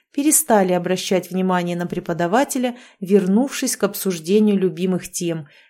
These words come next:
кому кто нравится и стоит ли связываться с тем или иным мужчиной.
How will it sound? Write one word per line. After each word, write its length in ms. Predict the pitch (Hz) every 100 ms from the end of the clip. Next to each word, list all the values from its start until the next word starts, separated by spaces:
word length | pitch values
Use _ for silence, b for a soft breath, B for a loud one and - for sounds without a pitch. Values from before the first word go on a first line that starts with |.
| b
кому 280 | - 196 190
кто 220 | 185 180
нравится 640 | 170 170 202 254 262 - 240 B B
и 100 | 196
стоит 480 | 175 - 220 269 262
ли 120 | 247
связываться 680 | - 208 220 220 233 233 247
с 120 | -
тем 240 | - 196
или 260 | 208 208 214
иным 240 | 196 175
мужчиной. 640 | 180 180 - 175 156 156